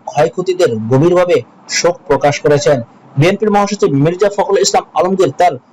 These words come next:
ভেরিফাইড Facebook পেজে আজ এক পোস্টে বলেন, "প্রিয় দেশবাসী, কিছুক্ষণ আগেই একটি তীব্র ভূমিকম্প হয়েছে। ভূমিকম্পে প্রাণহানি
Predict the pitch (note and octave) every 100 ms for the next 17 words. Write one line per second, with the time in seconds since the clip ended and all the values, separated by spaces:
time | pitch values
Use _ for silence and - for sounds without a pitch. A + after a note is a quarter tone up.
0 | _ B2 D3 E3 F3+ D3+ - E3+ E3 F3
1 | - F3+ F3 E3 - E3 F3 D3 F3 C#3+
2 | - E3 E3 F#3+ F3 F3+ F3 - - -
3 | - F#3 E3+ C#3 D#3+ C#3+ D3 - A#2 -
4 | - E3+ - - E3+ - - D3+ E3 D#3
5 | - C#3+ - F3 D#3+ E3 - B2+ D3 F3
6 | F3 C#3 C3 C#3 C#3 A#2 - - - D3
7 | G3 G#3+ G3+ E3 - E3+ F#3 F3 F#3+